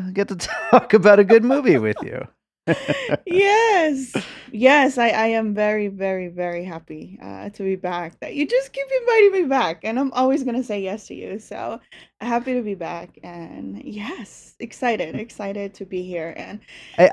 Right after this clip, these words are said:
Speaker 1: I should say it, like, as we get this one started, uh, I haven't done enough foreign films on this show, so I'm really glad that we're talking about this today.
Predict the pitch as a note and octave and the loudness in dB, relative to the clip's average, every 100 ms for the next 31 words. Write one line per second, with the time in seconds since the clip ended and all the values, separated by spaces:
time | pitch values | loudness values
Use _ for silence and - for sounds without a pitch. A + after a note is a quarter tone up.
0 | G3 - D4+ - C4+ C#4 F3 D#3+ - - | 6 6 2 6 8 8 10 8 6 2
1 | D#3 F3 A3 G3+ G3 F#3+ F#3 D#3+ - D#3+ | 2 2 4 4 4 2 4 2 4 6
2 | F3 F3 C#3 - B2+ B2+ A#2+ A#2 - _ | 8 8 6 4 6 8 8 4 -2 _
3 | - C#3+ G#3 C#4+ - C4+ G#3 D#3+ C#3 - | -8 -4 -2 -2 0 2 4 6 6 4
4 | - - _ _ _ _ - B2+ D#3+ D#3 | -12 -20 _ _ _ _ 4 6 6 4
5 | D3 F3+ G3 C3+ A#2+ B2+ A#2+ - F#3 F3+ | 4 6 6 6 6 4 2 4 6 6
6 | A#2+ B2+ B2 B2+ D3 C#3 C3+ D3+ D3 D3 | 6 2 4 6 6 6 8 8 6 4
7 | D#3 F#3+ G3 A2 G#2+ - - - - - | 4 4 2 0 -4 -6 -12 -10 -10 -8
8 | - | -10